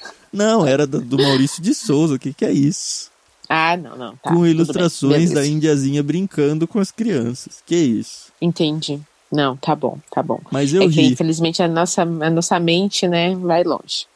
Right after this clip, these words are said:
Speaker 2: <laughs> Bom, vamos lá, continua aqui.
Speaker 1: A gente tá meio disperso hoje, tá, galera? É a emoção de acabar mais um livro.
Speaker 2: Exato. <laughs>
Speaker 1: Mas sigamos. O que aconteceu aí? A gente, eu nem
Speaker 2: Uhum.
Speaker 1: sei onde você chegou. Desculpa, eu te cortei e perdi o fio da
Speaker 2: Não,
Speaker 1: meada aí.
Speaker 2: imagina.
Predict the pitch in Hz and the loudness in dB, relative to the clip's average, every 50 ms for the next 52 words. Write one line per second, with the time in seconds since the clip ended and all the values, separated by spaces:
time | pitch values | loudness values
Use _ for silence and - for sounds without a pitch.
0 | _ _ - 127 - - - - - - - - - - - - 285 - - - | _ _ -16 -16 -16 -18 -20 -20 -20 -20 -20 -20 -20 -18 -14 -12 -12 -12 -12 -12
1 | - 175 - - - - - - 214 196 185 190 165 - 175 - - 214 214 208 | -12 -12 -12 -8 -8 -8 -6 -2 -2 0 0 0 0 -2 -4 -2 0 2 2 2
2 | 208 202 175 - - - 226 202 - - - 240 214 196 175 175 180 - - - | 2 0 0 0 0 -2 -2 -2 0 0 0 0 2 0 0 -2 -4 -8 -10 -10
3 | 180 185 - _ - _ - 202 262 208 226 - - 196 175 160 165 165 160 151 | -10 -12 -14 _ -10 _ -2 -2 -2 -2 -6 -2 -2 0 0 2 2 2 2 2
4 | 139 135 - - - 131 120 123 123 - - 123 117 120 113 123 139 - 135 131 | 0 -4 -10 -4 0 2 2 2 2 0 0 0 2 2 0 -2 -4 -2 -2 -2
5 | 117 120 113 113 117 117 120 135 151 160 165 160 160 165 165 151 135 - - 127 | 0 0 -2 -2 -4 -4 -2 -2 0 0 0 0 0 0 0 0 0 0 -2 -2
6 | 120 117 117 - - 120 110 120 120 120 120 113 117 127 113 107 - - - - | -2 -2 -4 -4 -4 -2 0 0 0 0 -2 -2 -2 -4 -4 -4 -6 -6 -8 -14
7 | - - - - _ _ _ _ _ _ - - 165 180 180 170 160 156 127 - | -20 -20 -20 -20 _ _ _ _ _ _ -4 0 2 2 2 2 0 -2 -2 -2
8 | 143 - _ - - - - 180 - 320 247 170 - - - - - - - - | -4 -6 _ -10 -10 -8 -10 -2 -2 -2 -2 -2 -6 -10 -10 -10 -10 -16 -18 -18
9 | _ _ _ _ _ _ - 180 202 196 - 240 202 160 160 139 120 113 120 - | _ _ _ _ _ _ -2 0 0 0 0 -2 -2 0 0 0 0 -2 -8 -14
10 | - - - - _ - 190 180 - 202 190 180 196 170 165 - 151 147 139 135 | -18 -20 -20 -20 _ -4 -4 -2 0 -2 -2 0 0 -2 0 2 2 2 2 2
11 | 147 165 160 208 220 233 233 160 175 202 226 262 165 156 143 139 135 127 127 131 | 2 2 4 4 4 4 4 4 4 4 4 4 2 2 2 0 -2 -2 -2 -2
12 | 131 - - 131 113 113 117 113 117 147 - - - 117 - - 123 - - - | -2 0 -2 -4 -2 0 -2 -2 -2 -6 -8 -8 -8 -8 -8 -8 -10 -10 -8 -4
13 | 143 127 120 - _ 131 139 147 - - 123 120 120 131 135 156 - 139 147 285 | -2 -2 -2 -2 _ 0 0 0 0 0 0 0 0 -2 -2 -2 -2 2 4 4
14 | 370 349 294 - 233 247 277 277 254 269 269 240 196 175 | 4 4 4 2 2 2 4 4 4 4 2 2 0 -4